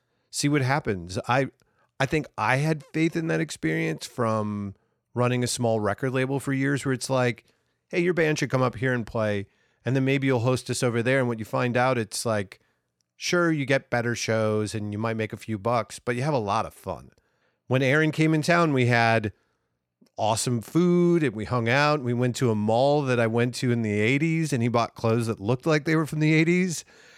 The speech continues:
and then wore them in our tournament. I mean, it was, it was a super fun experience. It's like those little things mean just as much, and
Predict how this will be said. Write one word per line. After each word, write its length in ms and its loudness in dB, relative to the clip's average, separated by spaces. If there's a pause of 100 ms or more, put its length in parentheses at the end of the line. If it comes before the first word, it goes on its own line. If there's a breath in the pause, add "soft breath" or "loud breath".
(180)
and 200 4
then 220 4
wore 160 6
them 140 4
in 80 4
our 120 4
tournament. 760 2
I 100 2
mean, 420 2
it 100 -2
was, 380 0 (120)
it 40 2
was 140 2
a 80 0
super 300 0
fun 200 0
experience. 720 -4
It's 100 -6
like 200 0
those 560 2
little 280 2
things 840 0 (840)
mean 240 4
just 320 0
as 140 0
much, 560 2 (180)
and 540 0